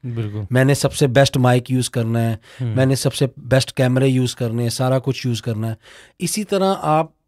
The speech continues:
Speaker 2: अपने प्रोफेशन में भी आप इसी तरह ही सोचते हो।
Speaker 1: बिल्कुल।
Speaker 2: आप अपने दिमाग को इसी तरह ही एलिवेट करते हो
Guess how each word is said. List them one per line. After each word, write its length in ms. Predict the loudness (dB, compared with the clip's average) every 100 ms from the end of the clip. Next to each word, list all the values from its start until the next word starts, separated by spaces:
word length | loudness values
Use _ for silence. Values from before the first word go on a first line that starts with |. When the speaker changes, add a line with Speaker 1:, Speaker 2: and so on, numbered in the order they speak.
| -10
Speaker 2:
अपने 260 | -2 0
प्रोफेशन 500 | 0 0 2 2 2
में 160 | 2 2
भी 140 | 0
आप 220 | 0 0 0
इसी 220 | -2 0
तरह 160 | 2 4
ही 80 | 4
सोचते 440 | 0 -2 -8 -14
हो। 160 | -14 -20 _ -10
Speaker 1:
बिल्कुल। 240 | -4 -2 0
Speaker 2:
आप 160 | 0
अपने 400 | 0 2 2 2
दिमाग 420 | 4 4 6 6 2
को 400 | 0 0 0 -4 _ _ _
इसी 200 | -4 -2
तरह 160 | 2 2
ही 60 |
एलिवेट 520 | 2 2 2 2 0 -2
करते 340 | -8 -8 -12
हो 180 | -12